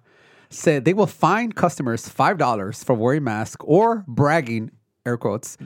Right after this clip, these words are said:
about getting <laughs> vaccinated, right? Now, the cafe owner pre-, previously offered a fifty percent discount for customers who threw their mask away in front of him, right?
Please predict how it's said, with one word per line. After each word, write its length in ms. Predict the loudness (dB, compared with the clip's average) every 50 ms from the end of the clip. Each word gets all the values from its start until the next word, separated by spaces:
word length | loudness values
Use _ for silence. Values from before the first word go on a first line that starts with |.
| -16 -16 -16 -20 -18 -4 -2
about 260 | 2 4 4 4 4 4
getting 260 | 0 0 0 0 0
<laughs> 120 | 0 0 0
vaccinated, 480 | 0 -2 -4 -4 -4 -4 -6 -6 -6
right? 260 | -4 -4 -4 -4 -6 -8 _ _ _ -20 -20 -20 -20 -20 -20 _ _ 0
Now, 200 | 0 2 2 0
the 100 | 0 0
cafe 320 | 2 2 2 2 2 2
owner 240 | 2 2 0 0 0
pre-, 160 | 2 2 2
previously 500 | 0 0 -2 -2 0 0 -2 -2 0 2
offered 280 | 2 2 2 2 0 0
a 100 | 0 -2
fifty 380 | -2 -4 -4 -4 0 -2 0
percent 320 | 0 0 0 2 0 0 2
discount 480 | 0 -2 -2 0 0 0 0 0 0
for 100 | -2 -4
customers 380 | 0 0 0 0 0 -2 -4 -2
who 100 | -2 -4
threw 280 | 0 2 2 2 4 2
their 100 | 2 2
mask 320 | 4 2 2 2 0 -2
away 240 | -2 0 0 0 -2
in 100 | -2 -2
front 140 | -2 -2 -2
of 80 | -4 -6
him, 160 | -10 -10 -10
right? 220 | -10 -8 -8 -8